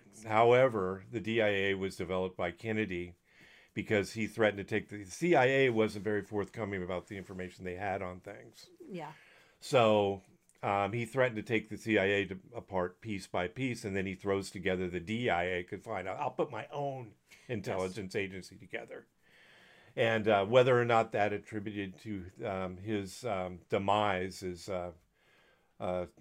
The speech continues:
Speaker 1: definitely a topic of conversation. The scientists sent several messages in nineteen fifty-three, uh, that went unanswered. And then after an intense, uh,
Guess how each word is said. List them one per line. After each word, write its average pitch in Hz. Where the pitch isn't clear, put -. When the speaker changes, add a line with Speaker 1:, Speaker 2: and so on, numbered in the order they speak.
Speaker 1:
definitely 98
a 92
topic 92
of 90
conversation. 90
The 131
scientists 156
sent 123
several 123
messages 107
in 98
nineteen 101
fifty-three, 107
uh, 92
that 95
went 98
unanswered. 110
And 107
then 123
after 110
an 104
intense, 110
uh, 95